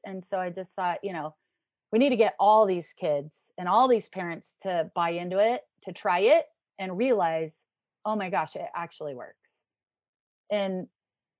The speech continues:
the coolest thing about it is it's also contagious. So for those parents out there who are like, "No, no, no,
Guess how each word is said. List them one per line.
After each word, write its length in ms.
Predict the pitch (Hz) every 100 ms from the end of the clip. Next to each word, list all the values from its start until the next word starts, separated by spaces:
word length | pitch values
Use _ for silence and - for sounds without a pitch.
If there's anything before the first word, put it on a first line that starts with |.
| _ -
the 160 | 220
coolest 380 | 220 277 226 -
thing 180 | 208 196
about 220 | 185 185
it 140 | 202 -
is 360 | 214 202 - _
it's 180 | 196 -
also 260 | 202 185 190
contagious. 760 | 180 165 165 135 - - - _ _ _ _ _ _ _ _ -
So 300 | - 202 190
for 140 | 202
those 200 | 208 208
parents 320 | 214 190 180
out 140 | 185 185
there 180 | 185 185
who 60 | 180
are 120 | 170
like, 200 | 165 175 180 202
"No, 220 | 220 226
no, 100 | 220
no, 340 | 208 196 202